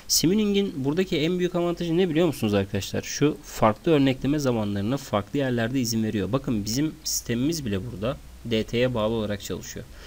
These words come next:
Yani ben bunu sıfır nokta bir yaparsam bu continuous sistem sıfır nokta bir örnekleme zamanıyla çalışıyor. İşte sıfır nokta sıfır sıfır bir yaparsam o zaman da çalışıyor. Ama biz bunu Simulink yaptığımızda bunu continuous gibi yani sonsuz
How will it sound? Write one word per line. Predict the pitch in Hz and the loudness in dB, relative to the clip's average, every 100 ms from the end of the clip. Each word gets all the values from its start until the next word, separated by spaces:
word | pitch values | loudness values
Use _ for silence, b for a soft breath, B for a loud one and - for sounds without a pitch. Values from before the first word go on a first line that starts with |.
| B B | B B
Yani | 147 165 | 0 2
ben | 180 | 2
bunu | 190 | 0
sıfır | - - 170 | 0 0 0
nokta | 165 175 | 2 0
bir | 185 | 2
yaparsam | 190 185 269 - 117 | 2 0 0 0 0
bu | - | 0
continuous | 143 139 196 185 | 0 2 2 2
sistem | - 196 | -2 -4
sıfır | 175 - 180 | -4 -2 0
nokta | 175 175 175 | 0 0 0
bir | 190 - | -2 0
örnekleme | 123 120 117 147 | 0 2 2 2
zamanıyla | 156 139 135 147 151 | 4 2 2 0 0
çalışıyor. | 117 95 87 - - B B B - | 0 -4 -6 -8 -10 B B B -12
İşte | - | -4
sıfır | - - 202 | -4 0 2
nokta | 185 - | 2 2
sıfır | 202 190 | 0 0
sıfır | 196 190 | 0 0
bir | 202 | 2
yaparsam | 247 190 196 - 233 247 - - - | 2 4 2 2 -2 -4 -12 -8 2
o | 175 | 4
zaman | 147 110 101 | 6 2 -2
da | |
çalışıyor. | 101 101 - 156 | -6 -6 -2 0
Ama | 214 | 2
biz | 185 | 4
bunu | 220 | 4
Simulink | 196 - 156 226 226 | 6 4 4 2 2
yaptığımızda | 180 185 233 196 117 | 0 0 -2 2 2
bunu | 131 185 214 - - | 4 2 2 -4 -2
continuous | 123 120 208 180 - | -2 2 2 2 -2
gibi | 104 | -4
yani | 107 143 123 | 0 0 0
sonsuz | - 117 110 214 - - | 2 2 4 4 4 0